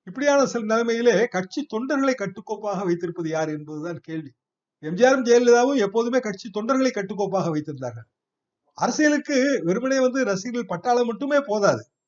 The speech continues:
எம் ஜி ஆர் மன்றங்கள் அதிமுகவின் அடிப்படை, அதில் மாற்று கருத்து இல்லை. ஆனால் அவர் அந்த மன்றங்களை வந்து அந்த பரிணாம வளர்ச்சியை நோக்கி நகர்த்தி சென்றார்.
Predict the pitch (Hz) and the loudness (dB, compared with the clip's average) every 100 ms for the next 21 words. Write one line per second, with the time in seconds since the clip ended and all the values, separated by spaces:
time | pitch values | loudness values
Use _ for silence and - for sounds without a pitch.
0 | _ _ _ _ _ _ 117 135 190 190 | _ _ _ _ _ _ -10 -2 0 0
1 | 196 214 220 277 240 - 185 214 208 202 | -4 -4 -2 -2 -2 -6 -2 -2 -2 -4
2 | 208 202 180 196 226 180 127 _ 160 165 | -2 -2 0 0 0 -4 -6 _ -2 0
3 | 160 190 190 180 139 135 117 117 _ _ | 0 -4 -4 -10 -10 -10 -12 -14 _ _
4 | _ - 240 330 - - 220 240 214 202 | _ -4 4 4 4 4 6 6 4 0
5 | 170 226 269 262 254 247 233 247 269 240 | -2 0 0 2 2 2 0 -2 -2 -2
6 | 165 165 156 196 240 233 208 202 196 - | -4 -4 -2 0 0 0 0 -2 -4 -8
7 | 208 196 220 240 185 196 269 - - 165 | -6 -6 -6 -8 -8 -8 -8 -14 -20 -20
8 | 127 120 | -18 -20